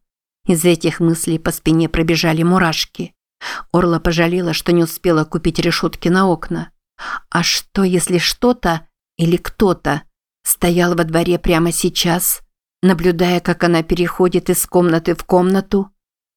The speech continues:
Орла начала спускаться по спиральной деревянной лестнице, но остановилась после трех ступенек, застыв на треугольном пролете.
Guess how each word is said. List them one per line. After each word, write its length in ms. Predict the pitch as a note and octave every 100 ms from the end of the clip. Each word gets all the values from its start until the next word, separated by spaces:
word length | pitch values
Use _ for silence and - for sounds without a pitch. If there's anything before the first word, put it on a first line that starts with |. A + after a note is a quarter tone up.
| _ _ _ -
Орла 240 | G#3 F#3+
начала 400 | F3+ F3 - E3+
спускаться 640 | E3+ - - - F3 - D#3
по 100 | D3+
спиральной 540 | - E3+ E3 E3+ E3+
деревянной 540 | E3 D#3+ E3+ E3+ E3+
лестнице, 640 | F3 F#3+ - F3+ E3 - D#3+ - - - -
но 160 | F3+ F#3
остановилась 720 | - E3 E3+ E3 F3 E3 -
после 320 | - E3 E3
трех 260 | - D#3+ -
ступенек, 840 | - E3+ - E3 F3 F3 - - -
застыв 500 | D#3+ E3 - D#3+ D#3+
на 140 | D#3+
треугольном 600 | - E3 E3 D#3+ D#3+ D#3+
пролете. 640 | D#3+ F3+ F3 E3 - -